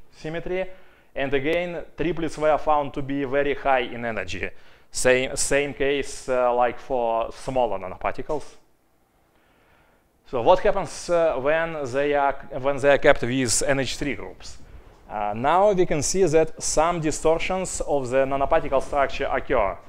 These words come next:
uh, compared to the case of cadmium six, uh, selenium six, or cadmium, uh, six, tellurium six nanoparticles. Mm, and s-, still, uh, still, uh, singlet triplet energy gaps are, are very high,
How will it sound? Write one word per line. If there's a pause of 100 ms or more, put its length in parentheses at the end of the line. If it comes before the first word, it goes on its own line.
(300)
uh,
compared
to
the
case
of
cadmium
six,
uh, (160)
selenium
six,
or
cadmium, (180)
uh,
six,
tellurium
six
nanoparticles. (960)
Mm, (840)
and
s-,
still,
uh,
still,
uh,
singlet
triplet
energy
gaps
are,
are
very
high,